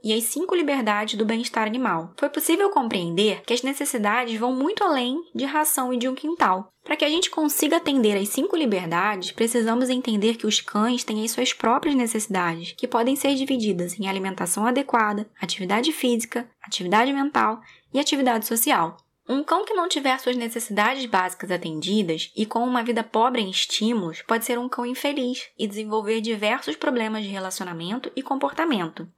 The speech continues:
o que diminui bastante o seu bem-estar. Na natureza, os animais gastam cerca de sessenta a setenta por cento do seu tempo em busca de alimento, ou seja, a maior parte da energia que eles têm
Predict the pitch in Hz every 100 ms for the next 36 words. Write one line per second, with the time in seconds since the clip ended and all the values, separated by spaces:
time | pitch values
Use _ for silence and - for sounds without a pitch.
0 | _ 226 233 277 311 320 262 277 302 311
1 | - 247 330 269 262 233 233 247 214 151
2 | - - _ 202 226 320 285 170 175 180
3 | 165 160 - _ 196 226 233 214 240 196
4 | 175 208 - 190 208 208 - - 190 -
5 | 208 285 320 294 269 311 415 277 - 220
6 | 220 190 - 160 - 190 214 202 175 -
7 | 262 226 247 262 254 294 285 185 170 180
8 | - _ 196 220 - 185 143 135 - 165
9 | 170 180 233 - 214 262 277 247 233 220
10 | 196 185 180 170 - 185 190 208